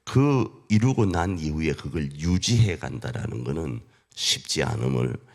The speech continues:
인간의 죄성 아래서 발견할 수 있는 겁니다. 그 중에서 오늘 하나님께서는, 어, 이 스가랴 선지자를 불러서 하시는 말씀이 죽을 양떼들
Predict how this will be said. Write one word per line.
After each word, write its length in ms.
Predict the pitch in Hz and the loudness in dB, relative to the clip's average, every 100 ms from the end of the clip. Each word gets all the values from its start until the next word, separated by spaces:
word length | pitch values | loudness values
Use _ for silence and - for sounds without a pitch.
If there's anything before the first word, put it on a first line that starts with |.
| _ | _
인간의 560 | - 95 98 98 78 - | 0 2 4 2 0 -2
죄성 460 | - 82 82 113 104 | 2 2 4 2 0
아래서 420 | 69 60 - - | -2 -2 -2 -4
발견할 540 | - 135 131 - - | -4 -6 -4 -4 -2
수 180 | 117 - | -4 -4
있는 300 | - - 113 | -4 -2 -4
겁니다. 420 | - - - 123 - _ _ _ _ | -4 -6 -6 -8 -14 _ _ _ _
그 100 | - | -4
중에서 420 | 80 104 90 73 69 | 2 4 4 2 2
오늘 340 | 71 69 60 | 2 0 0
하나님께서는, 1000 | - - 71 69 71 67 - 62 60 71 - - - - - - | -2 -4 -2 -2 0 0 0 0 0 -2 -4 -12 -20 -20 -16 -10
어, 200 | - - | -6 -4
이 140 | 78 87 | -2 -2
스가랴 400 | - 95 95 78 | 2 2 4 2
선지자를 600 | - 80 78 92 76 71 | 0 -2 0 0 0 -2
불러서 500 | 82 65 65 - 50 | -2 -2 -4 -6 -6
하시는 440 | - 92 - 71 64 | -8 -8 -8 -6 -6
말씀이 640 | 58 62 - 65 69 69 - - - - - _ | -6 -6 -6 -6 -6 -6 -8 -14 -20 -20 -20 _
죽을 500 | - - 175 147 - | -2 0 2 2 2
양떼들 560 | 120 65 - - 60 | 0 -6 -8 -8 -6